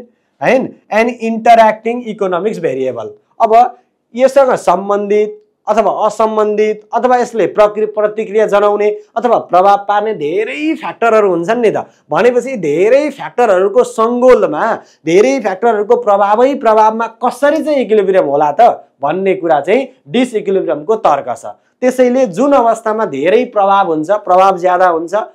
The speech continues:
होइन, आफ्नो आफ्नो तरिकाको प्रभाव भइदिन्छ, त्यो अवस्थामा हाम्रो के हुने रहेछ त?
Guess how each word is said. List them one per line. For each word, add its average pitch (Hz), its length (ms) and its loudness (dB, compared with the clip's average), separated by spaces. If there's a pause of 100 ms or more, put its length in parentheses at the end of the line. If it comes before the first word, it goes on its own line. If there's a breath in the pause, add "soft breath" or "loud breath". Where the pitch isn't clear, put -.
(220)
होइन, 175 220 -2 (220)
आफ्नो 190 280 -4
आफ्नो 214 260 0
तरिकाको 190 440 0
प्रभाव 185 360 2
भइदिन्छ, 165 380 -4 (380 loud breath)
त्यो 240 120 4
अवस्थामा 180 440 0
हाम्रो 143 220 -4
के 165 140 -2
हुने 139 200 -2
रहेछ 139 220 -4
त? 233 320 2